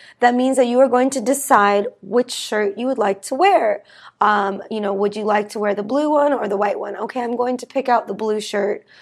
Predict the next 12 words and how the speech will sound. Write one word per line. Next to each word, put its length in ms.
because 300
I 140
like 280
the 160
color 220
blue." 400
So 160
you 240
are 160
choosing 640
or 160
deciding 920